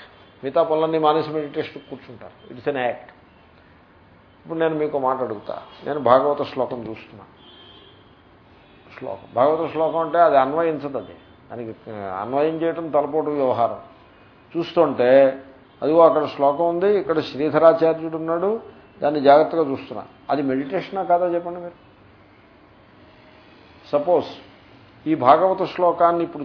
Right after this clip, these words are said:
చూస్తున్నాను, దీన్ని రాసేస్తాను, దీన్ని ప్రింట్ చేస్తే నాకు బోలెడు డబ్బు వస్తుంది అని నేను ప్రయత్నం చేస్తున్నాను అనుకోండి, అది మెడిటేషనా అవునా కాదా చెప్పండి? కాదు, మెడిటేషన్ కాదు. అది ఈగోయిక్ యాక్ట్ అయిపోతుంది,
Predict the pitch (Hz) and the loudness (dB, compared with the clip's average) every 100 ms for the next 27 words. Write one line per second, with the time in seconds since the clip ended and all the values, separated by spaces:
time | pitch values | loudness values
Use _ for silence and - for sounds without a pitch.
0 | 139 143 - 170 170 196 170 160 139 139 | -10 -12 -6 0 2 2 0 0 4 2
1 | 139 180 - 170 170 214 233 - - - | 2 -6 -4 -2 -2 -4 -10 -18 -20 -18
2 | - 147 147 135 160 165 175 156 190 170 | -8 -4 -4 -6 -6 -4 -4 -2 0 2
3 | 156 147 151 147 139 139 170 170 - 160 | 2 2 0 2 2 4 0 -2 -6 -6
4 | 165 170 160 147 135 147 147 165 156 - | -4 -2 -2 -2 -2 -4 -4 -6 -6 -6
5 | 160 147 135 135 117 101 104 135 139 151 | -8 -8 -8 -8 -10 -6 -6 -4 -6 -4
6 | 175 - 185 180 170 170 170 170 160 170 | -6 -4 -2 0 0 0 0 0 -2 -6
7 | 165 - 147 147 - - 127 151 - 135 | -10 4 4 4 -4 -12 -8 -8 -8 -12
8 | 107 95 - _ _ 131 151 190 190 202 | -14 -16 -20 _ _ -6 -2 4 8 8
9 | 190 175 165 156 - 139 131 117 - | 8 4 4 4 -4 -6 -8 -16 -20